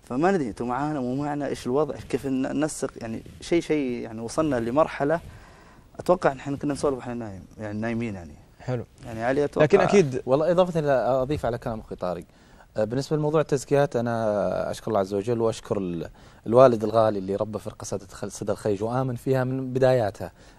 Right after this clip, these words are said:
Speaker 3: الاستاذ محمد ابو راتب، هو اول
Speaker 2: ما شاء
Speaker 3: من
Speaker 2: الله.
Speaker 3: ذكر اسم فرقة صدى الخليج في مهرجان اصوات من نور، وهذا ما ذكروا لي الاخوان المنظمين هناك وعلى راسهم الاستاذ ب-، بشار الجمل، اضافة الى ذلك الاستاذ يحيى حوا، والله اتصل علي الساعة واحدة بالليل،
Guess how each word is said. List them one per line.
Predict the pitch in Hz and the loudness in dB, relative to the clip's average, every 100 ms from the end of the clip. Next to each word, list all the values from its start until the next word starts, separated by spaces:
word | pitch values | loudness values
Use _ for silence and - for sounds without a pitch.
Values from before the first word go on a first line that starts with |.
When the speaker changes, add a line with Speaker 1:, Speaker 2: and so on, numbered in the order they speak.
| - | -10
Speaker 3:
الاستاذ | 104 120 | -2 -2
محمد | 113 127 107 | -2 -2 -2
ابو | 98 98 | 0 0
راتب، | 90 92 90 | 0 -4 -4
هو | 131 135 | 0 2
اول | 156 147 | 2 4
Speaker 2:
ما | 131 | 2
شاء | 123 | 2
Speaker 3:
من | 120 | 2
Speaker 2:
الله. | 104 | 2
Speaker 3:
ذكر | 101 107 | 2 -2
اسم | 135 - | -4 -6
فرقة | 113 117 - | -6 -6 -6
صدى | - 117 | -4 -4
الخليج | 110 123 139 147 - - | -2 -2 -2 -2 -16 -16
في | - | -4
مهرجان | 123 113 113 120 | -2 0 0 -2
اصوات | 104 113 107 | -2 -4 -4
من | 101 | -4
نور، | 101 131 - - - - | -4 -4 -8 -20 -20 -4
وهذا | 117 123 | 0 2
ما | 120 | 0
ذكروا | 113 - 113 | -2 -2 -2
لي | 110 | -2
الاخوان | 98 - 107 | -2 -2 0
المنظمين | 101 98 107 104 | -2 -2 -2 -2
هناك | 104 110 101 | -2 -2 0
وعلى | 95 | 0
راسهم | 98 101 | 0 -4
الاستاذ | 101 - 98 | -8 -4 -4
ب-، | 98 95 92 | -2 -2 -2
بشار | 98 104 | -6 -8
الجمل، | 98 101 123 151 - - - - | -6 -4 -4 -6 -14 -20 -20 -6
اضافة | 113 135 139 139 | 2 4 4 0
الى | 131 | -2
ذلك | 127 139 139 127 | 2 2 2 -2
الاستاذ | 117 - 120 | -2 -2 -2
يحيى | 110 113 | -2 -4
حوا، | 107 85 - - | -4 -4 -10 -10
والله | 120 139 | -2 -2
اتصل | 139 143 135 | -2 -4 -2
علي | 131 | -4
الساعة | 123 120 | -4 -4
واحدة | 123 120 | -4 -4
بالليل، | 107 101 87 | -4 -6 -10